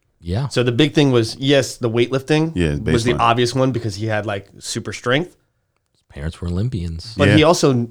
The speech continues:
Speaker 2: he,
Speaker 3: Gene pool.
Speaker 2: he was like, "I knew how to move my body because of weightlifting and doing so much technique that when they taught me how to do a muscle up, I wasn't like a fish out of water.
Speaker 3: Yeah.
Speaker 2: I actually knew how to move." And I'm just saying, when we have beginners come in,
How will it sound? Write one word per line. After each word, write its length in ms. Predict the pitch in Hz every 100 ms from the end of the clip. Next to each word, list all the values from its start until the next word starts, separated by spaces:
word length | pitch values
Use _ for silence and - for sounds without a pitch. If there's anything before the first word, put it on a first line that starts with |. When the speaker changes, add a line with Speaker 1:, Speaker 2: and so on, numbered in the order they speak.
| -
Speaker 2:
he, 180 | - 123
Speaker 3:
Gene 240 | 101 107
pool. 300 | 87 73 71
Speaker 2:
he 140 | - 151
was 100 | 135
like, 240 | 131 113 - -
"I 100 | 131
knew 160 | 143
how 100 | 147
to 60 | 135
move 300 | 113 120 120
my 140 | 110
body 320 | 101 107 113
because 320 | 104 107 117 104
of 80 | 92
weightlifting 520 | 104 113 110 113 107
and 140 | 98
doing 220 | 117 113
so 140 | 110 110
much 180 | 107 -
technique 440 | 101 139 156 -
that 120 | 117
when 360 | 110 110 110 104 - - _ _ -
they 100 | 120
taught 240 | 131 135
me 80 | 139
how 60 | 131
to 60 |
do 140 | 120 113
a 40 |
muscle 360 | 120 202 - 123
up, 240 | 113 - _ _ _ _ _ _
I 100 | 139
wasn't 280 | 165 165 160
like 100 | 139
a 60 | 123
fish 280 | - 147 123
out 140 | 110
of 60 | 113
water. 380 | 165 165 127 -
Speaker 3:
Yeah. 140 | -
Speaker 2:
I 100 | 165
actually 400 | 156 151 - 139
knew 220 | 123 131
how 80 | 131
to 60 | 113
move." 320 | 131 120 101 -
And 120 | 117
I'm 140 | 120
just 160 | 123 120
saying, 280 | 131 123 117
when 180 | 113
we 140 | 110 123
have 200 | 120 104
beginners 420 | 117 107 123 117
come 200 | - 110
in, 320 | 147 151 120